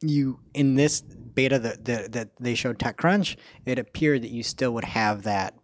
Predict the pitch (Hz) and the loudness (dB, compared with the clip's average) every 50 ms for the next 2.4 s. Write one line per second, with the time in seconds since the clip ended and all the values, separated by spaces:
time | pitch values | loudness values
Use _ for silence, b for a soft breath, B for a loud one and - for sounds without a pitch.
0 | _ _ _ _ - 120 107 - 110 107 107 101 107 95 95 - - 110 98 85 | _ _ _ _ -10 -6 -2 0 0 0 0 -2 -4 -4 -6 -4 -2 -2 -4 -2
1 | - - 110 107 123 110 - 120 110 117 - 107 98 - 107 95 - - 190 - | -6 -8 -6 -4 -2 -2 -2 -2 -2 -2 -2 -4 -6 -6 -8 -8 -6 -8 -8 -8
2 | - - - - 165 - 175 - | -8 -8 -8 -8 -8 -10 -12 -14